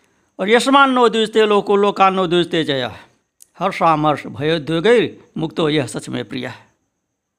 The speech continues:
जिससे संसार में कोई प्राणी उद्विग्न नहीं होता, और जो किसी प्राणी से उद्विग्न नहीं होता,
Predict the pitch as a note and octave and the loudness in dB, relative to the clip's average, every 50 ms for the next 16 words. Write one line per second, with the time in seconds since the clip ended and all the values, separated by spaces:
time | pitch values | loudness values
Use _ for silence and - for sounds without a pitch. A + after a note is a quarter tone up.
0 | _ _ _ _ _ _ _ _ _ _ _ _ _ _ _ _ _ _ _ _ | _ _ _ _ _ _ _ _ _ _ _ _ _ _ _ _ _ _ _ _
1 | _ _ _ _ _ - E3+ A#3 A#3 A3+ - C#4+ B3 G3+ C3+ G#2 G#2 - _ _ | _ _ _ _ _ -6 -4 -4 -4 -2 2 2 2 2 2 -2 -8 -14 _ _
2 | _ _ _ _ _ _ _ _ _ _ _ _ _ _ _ _ _ _ _ _ | _ _ _ _ _ _ _ _ _ _ _ _ _ _ _ _ _ _ _ _
3 | _ _ _ _ _ G3+ G#3 G3+ G3+ - G#3+ G#3+ G#3+ G#3 G#3 G#3 G3+ G3+ - G3 | _ _ _ _ _ -6 -4 -2 2 4 4 6 4 4 2 0 -2 0 2 2
4 | F#3+ G3 G#3 G#3+ G#3+ G#3+ F#3 - - _ _ _ _ _ _ - F3+ E3 F3 F3+ | 4 4 4 2 0 -2 -4 -8 -14 _ _ _ _ _ _ 0 2 2 2 2
5 | F#3 G3+ - G3 F#3 C#3+ C3 F#3 F3+ D3+ E3+ E3 D3+ C#3+ B2+ C#3 C#3 B2 A#2+ A#2 | 0 0 -2 -2 -4 -2 -2 -2 -2 0 0 0 2 0 0 -2 -4 -6 -6 -8
6 | - - A#2+ A#2+ A#2+ - _ _ _ _ _ _ _ _ _ _ _ _ _ _ | -6 -6 -6 -6 -6 -10 _ _ _ _ _ _ _ _ _ _ _ _ _ _
7 | _ _ _ _ _ _ _ _ _ _ _ _ _ _ _ _ _ _ _ _ | _ _ _ _ _ _ _ _ _ _ _ _ _ _ _ _ _ _ _ _
8 | _ _ _ _ - F#3+ G3 G3+ F3 F3+ C4+ C#4 C#4 C#4 A3 - B3 A#3+ - G3+ | _ _ _ _ -4 0 0 0 2 2 2 2 2 0 -2 -2 -2 -2 0 2
9 | G3 F#3+ G3 G#3 G#3+ G#3 G#3 G#3 G3 G3 D#3 C#3 F3 E3+ C#3 D#3 E3+ E3 D3+ D3 | 2 2 2 0 -2 0 0 2 2 2 0 0 -2 0 2 2 2 4 4 4
10 | E3 D3+ D3+ D#3+ D#3 E3 E3+ E3+ | 2 2 2 0 0 0 -2 -2